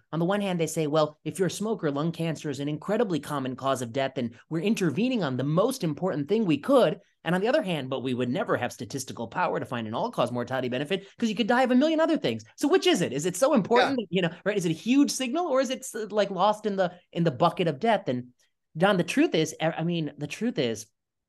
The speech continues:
Speaker 1: gosh, how many times have I seen somebody who they got all this cancer screening and then they had leukemia, which is totally unrelated, maybe. How many times have I seen somebody who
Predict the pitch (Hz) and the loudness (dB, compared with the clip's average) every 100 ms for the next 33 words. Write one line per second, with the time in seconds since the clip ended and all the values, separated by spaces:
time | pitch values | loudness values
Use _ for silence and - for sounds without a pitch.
0 | _ _ _ _ _ _ _ _ - 113 | _ _ _ _ _ _ _ _ -6 -6
1 | - - 185 208 170 165 135 131 143 147 | -6 -2 -2 0 0 0 0 0 0 0
2 | 143 131 120 117 117 107 127 120 113 113 | 2 0 2 0 -2 -4 -2 0 0 -6
3 | _ _ _ _ _ - 135 139 127 151 | _ _ _ _ _ -10 -4 -2 2 2
4 | 180 175 - 151 131 131 - 135 131 123 | 2 0 -2 -4 -2 -6 -4 -2 -2 -2
5 | 117 127 120 117 110 107 117 104 85 - | -2 -2 -2 -2 -6 -6 -6 -6 -10 -18
6 | _ _ _ _ _ 143 143 - 165 147 | _ _ _ _ _ -6 -4 -2 -2 2
7 | 127 123 113 104 90 - 120 110 92 - | 0 0 -2 -4 -8 -10 -6 -6 -8 -12
8 | - 170 240 226 220 208 196 202 190 208 | -2 0 2 0 0 0 0 -2 -2 0
9 | 202 202 190 196 190 180 | 0 0 0 0 0 0